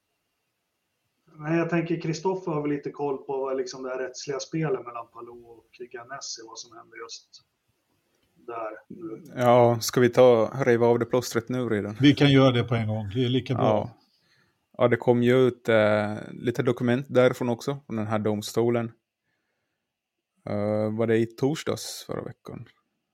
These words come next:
Speaker 2: Det finns en bra YouTube-kanal som jag följer om just Indycar,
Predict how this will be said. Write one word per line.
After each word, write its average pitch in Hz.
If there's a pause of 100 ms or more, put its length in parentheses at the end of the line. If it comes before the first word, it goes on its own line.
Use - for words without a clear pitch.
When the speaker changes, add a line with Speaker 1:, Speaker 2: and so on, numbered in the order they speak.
(120)
Speaker 2:
Det 104 (220)
finns 117
en 113
bra 117
YouTube-kanal 117
som 107
jag 113
följer - (140)
om 117
just 110
Indycar, 110